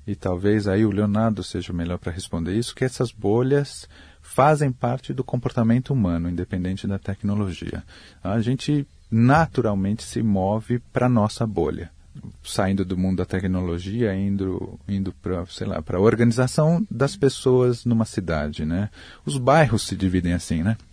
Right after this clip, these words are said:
Em bolhas de classes sociais. E quando essas bolhas se aproximam demais, a gente vê os conflitos, né? Aqui em São Paulo,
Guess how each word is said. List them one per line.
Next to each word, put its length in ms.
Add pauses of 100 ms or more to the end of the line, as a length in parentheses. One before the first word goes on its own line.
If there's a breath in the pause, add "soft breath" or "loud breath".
(100)
Em 100
bolhas 560 (360 soft breath)
de 120
classes 420
sociais. 680 (240)
E 140
quando 220
essas 240
bolhas 300
se 60
aproximam 600
demais, 420
a 60
gente 240
vê 100
os 120
conflitos, 680
né? 240 (360 loud breath)
Aqui 260
em 100
São 220
Paulo, 760